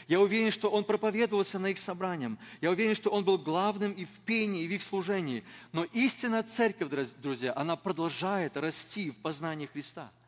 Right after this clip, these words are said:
И если это не случается, если она не познаёт Христа, если она не продолжает взирать на Христа и учиться взирать на Него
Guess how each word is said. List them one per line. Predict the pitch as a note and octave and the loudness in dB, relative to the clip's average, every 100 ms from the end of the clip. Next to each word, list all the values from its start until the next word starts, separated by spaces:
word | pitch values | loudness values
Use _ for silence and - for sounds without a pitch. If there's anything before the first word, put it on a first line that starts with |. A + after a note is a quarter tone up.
| _ _ _ _ _ - | _ _ _ _ _ -18
И | - | -6
если | D3+ F#3+ A#3 G#3 | 0 2 2 2
это | G3 F#3 E3+ | 2 2 0
не | E3 A3+ | 2 2
случается, | C#4+ A#3 G#3 G3 D3+ C3+ - | 2 -2 -4 -2 0 -2 -4
если | C#3 F#3+ F#3+ | -2 0 0
она | F3+ E3+ | -2 -4
не | E3 F3 B3+ | -2 0 0
познаёт | - B3 F3+ F#3 E3 | 0 -2 0 -2 -2
Христа, | D3+ D3+ - C3 - - - | -4 -6 -4 -6 -8 -18 -4
если | F3 G#3+ | -2 0
она | G#3+ F#3 G3 | 0 0 0
не | F#3 G3 | 2 0
продолжает | - F3+ E3+ G#3 G3 - - | 0 0 2 2 0 -2 -16
взирать | B2 - C3+ C#3+ A#3 C#4+ G#3+ | -10 -4 -2 0 0 -2 -4
на | |
Христа | F#3+ E3+ - - C3 - - - | -4 -4 -4 -4 -6 -6 -14 -4
и | |
учиться | G3+ F#3 - B3 B3 - F3+ | -2 -2 -2 -2 -2 -2 -4
взирать | B2+ B2 D#3+ G#3 - | -2 -2 2 0 0
на | |
Него | F3 F3+ E3+ C#3+ | -4 0 2 0